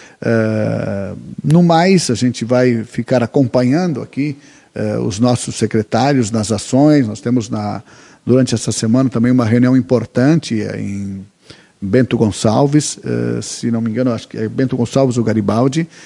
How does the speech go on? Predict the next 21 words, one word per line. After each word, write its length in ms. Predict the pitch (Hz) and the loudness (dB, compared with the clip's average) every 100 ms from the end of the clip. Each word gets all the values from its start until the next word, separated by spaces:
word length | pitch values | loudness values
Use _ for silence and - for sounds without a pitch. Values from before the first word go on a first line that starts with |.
| - - | -20 -12
eh, 220 | 120 123 120 | -4 -4 0
com 320 | 139 143 147 - | 2 2 2 2
o 440 | 143 143 143 139 | 4 4 4 2
secretário 760 | - 135 135 123 139 139 139 117 - | 0 0 0 2 2 4 2 0 -8
de 220 | 120 123 | 0 4
Esportes 720 | 131 - - 143 143 - 113 | 4 2 0 2 2 -2 -6
do 100 | 117 | -4
Estado 300 | 113 - 113 | -4 -4 -4
do 80 | 110 | -4
Rio 60 | 101 | -2
Grande 140 | 113 | -2
do 40 | 113 | -2
Sul, 260 | - 156 | 0 2
Gaúcho 320 | 131 117 127 | 4 4 4
da 120 | 131 131 | 2 2
Geral, 360 | 139 113 123 - - - | 2 2 -2 -6 -20 -8
onde 180 | 160 147 | -6 -2
nós 220 | 143 113 | -2 0
vamos 240 | 120 120 110 | 2 2 2
levar 340 | 113 104 110 | 2 2 0
aí 220 | 107 113 | 0 -2